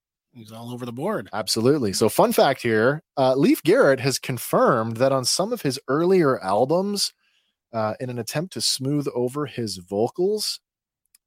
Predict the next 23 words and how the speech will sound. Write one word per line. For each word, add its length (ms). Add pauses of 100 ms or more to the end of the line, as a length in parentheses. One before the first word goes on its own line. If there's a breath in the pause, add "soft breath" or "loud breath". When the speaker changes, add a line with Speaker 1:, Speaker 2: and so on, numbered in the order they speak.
Speaker 2:
his 300
vocals 420
were 140
completely 520
replaced 540 (260)
by 120
Jim 220
Hass. 400 (180)
Speaker 1:
Huh. 140 (340 loud breath)
Speaker 2:
Hass 300
had 100
even 220
gone 240
on 160
to 100
sing, 540
uh, 180
behind 400
a 80
curtain 540
during 280
live 480
performances 1000